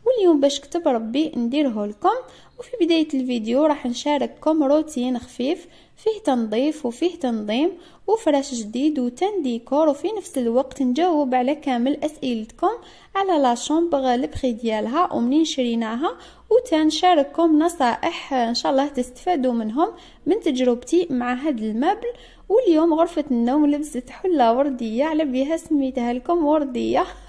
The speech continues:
وقبل ما نبداو، اللي ماشي مشتركين في القناة نقول لكم اشتركوا فضلا وليس امرا، ما راكمش رايحين تندموا. وبداونا الفيديو بلايك يطلع المورال باش تحفزوني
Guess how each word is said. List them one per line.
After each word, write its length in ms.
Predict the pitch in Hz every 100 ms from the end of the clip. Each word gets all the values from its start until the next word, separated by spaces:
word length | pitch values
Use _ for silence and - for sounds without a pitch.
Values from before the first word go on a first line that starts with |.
| - - 571 - - 494 480 453 392 339 302
وقبل 260 | 285 359 539 523
ما 80 | 320
نبداو، 280 | 247 277 339
اللي 160 | 320
ماشي 340 | 403 349 - 285
مشتركين 600 | 294 - 269 247 311 320
في 120 | 311
القناة 500 | 349 349 240 233 302 302
نقول 300 | 269 330 320
لكم 360 | - 269 302 302
اشتركوا 540 | - - 247 247 330
فضلا 480 | - 349 294 269 285
وليس 400 | 262 277 349 285 247
امرا، 340 | 226 214 254 415 - - -
ما 120 | 277
راكمش 400 | 277 294 440 -
رايحين 420 | 311 302 277 247 247
تندموا. 560 | 330 277 214 233 349 - - -
وبداونا 460 | - 392 370 359 320
الفيديو 460 | 285 294 349 285 247
بلايك 460 | 247 269 381 -
يطلع 640 | 285 254 233 240 359 381 277
المورال 520 | 240 233 226 262 320
باش 300 | 254 254 -
تحفزوني 840 | - 359 - 240 233 226 254 427